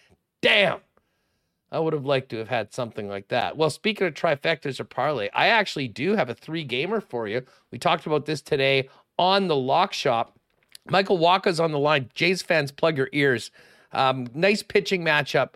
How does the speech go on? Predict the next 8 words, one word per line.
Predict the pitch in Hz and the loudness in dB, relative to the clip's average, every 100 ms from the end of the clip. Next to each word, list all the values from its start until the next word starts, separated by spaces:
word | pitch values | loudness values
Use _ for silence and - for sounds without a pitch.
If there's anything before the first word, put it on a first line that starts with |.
| _ - | _ -6
for | 156 | 0
the | 135 | 2
Red | 139 135 | 2 2
Sox | 143 127 - | 0 0 -2
tonight. | - 123 120 113 _ _ _ - | -4 0 0 -2 _ _ _ -2
Wacha | 147 156 - 131 | 2 2 2 2
versus | 135 135 123 | 0 0 -6
Stripling. | - 131 117 123 113 110 | -4 -2 -2 0 -2 -4